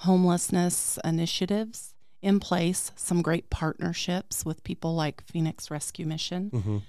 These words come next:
Speaker 1: We have an outreach and navigation team that we contract with, and so they're out there every day, even in this heat, trying to make connections
Speaker 2: Wow,
Speaker 1: with people
Speaker 2: that's
Speaker 1: who,
Speaker 2: amazing.
Speaker 1: um, yes, who are,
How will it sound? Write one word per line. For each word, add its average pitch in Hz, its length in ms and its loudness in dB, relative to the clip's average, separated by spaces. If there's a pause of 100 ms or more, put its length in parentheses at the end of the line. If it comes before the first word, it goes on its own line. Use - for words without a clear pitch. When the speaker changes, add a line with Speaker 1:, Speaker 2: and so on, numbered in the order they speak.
(140)
Speaker 1:
We 196 140 2
have 180 240 4
an 180 220 6
outreach 175 400 2
and 175 100 4
navigation 165 800 2
team 190 420 2
that - 160 -4
we 175 140 0
contract 175 640 -4
with, 185 260 -2
and 170 160 -2
so - 160 -2
they're 170 280 0
out 170 180 -4
there 165 280 0
every 170 280 0
day, 170 340 0 (120)
even 165 280 -2
in 180 140 2
this 196 200 -2
heat, - 400 -6 (460)
trying 190 400 4
to - 120 0
make 185 260 2
connections 190 800 0
Speaker 2:
Wow, 175 340 4
Speaker 1:
with 196 80 2
people 185 440 4
Speaker 2:
that's 196 80 -2
Speaker 1:
who, 185 460 6
Speaker 2:
amazing. 185 200 -2 (300)
Speaker 1:
um, 170 300 0 (180)
yes, 180 340 -2 (160)
who 190 200 0
are, 160 500 0